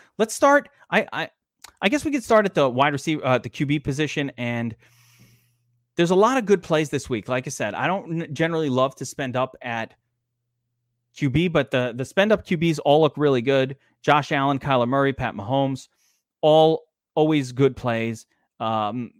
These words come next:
Kyler Murray in particular is in an excellent matchup. Pat Mahomes is just always good to play. So these guys are all of interest. Russell Wilson at Indianapolis, you know, last season he started off the, the season fire. So, I mean, that's certainly,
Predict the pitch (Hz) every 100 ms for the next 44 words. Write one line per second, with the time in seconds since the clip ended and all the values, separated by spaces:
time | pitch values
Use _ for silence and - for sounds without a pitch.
0 | - 165 156 151 143 139 131 117 143 135
1 | 127 127 117 - 131 - 123 107 110 113
2 | 117 101 151 135 139 139 117 117 117 -
3 | 143 135 127 113 _ _ _ 110 110 104
4 | 101 107 _ _ - - 104 92 107 -
5 | 120 170 254 247 185 156 135 131 113 104
6 | 101 110 104 _ _ _ _ _ _ _
7 | - 151 165 147 143 139 147 139 139 -
8 | _ _ _ _ 131 139 - 139 131 123
9 | 127 135 123 117 - - _ - 127 117
10 | 113 117 135 - 151 135 135 127 - 127
11 | 123 117 - 117 107 101 - 113 104 127
12 | 117 110 - 95 95 101 101 - 95 95
13 | - 117 113 117 123 135 117 120 110